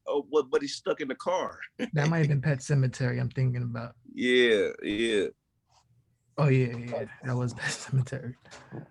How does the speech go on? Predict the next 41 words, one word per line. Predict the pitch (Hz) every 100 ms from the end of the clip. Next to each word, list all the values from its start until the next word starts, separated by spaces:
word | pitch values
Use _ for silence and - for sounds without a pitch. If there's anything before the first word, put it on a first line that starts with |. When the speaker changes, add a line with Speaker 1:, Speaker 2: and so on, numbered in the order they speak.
| _ - -
Speaker 2:
Yeah, | 143 131
but | 139
that | 143
Cujo | 131 165 143 139 127
ain't | 127 131 127 127
nothing | 123 120
to |
be | 120
messing | 123 123 127 123 120
around | 123 117
with | 113
either. | 120 123 123 107
Speaker 1:
Right. | 107 104 98 - - _ _ _ _ _ _ _ _ -
Speaker 2:
You | 131
know, | 131
I, | 131 - - - _ -
you | 135
know, | 127
I | 131 139
think | 151 131
I'd | 127 120
be | 127
rather | 127 123 131
be | 135 127
ghost | 123 131 131
hunting | 135 139 135
with, | 131 113 - - 151 156 _
with | 143 127 135
you | 139
guys | 127 127 120 -
than, | 120 120 131 _ _ _ _ _ _ _ _ _ _ _ _ -
than | 135
to | 120
be | 120
stuck | 117 - 123 123
around | 123 123
with | 120 -
Cujo. | 143 135 123 127 135 - _ _ _ -
Speaker 1:
A | 87
hundred | - 120 104
percent. | 95 - 82 69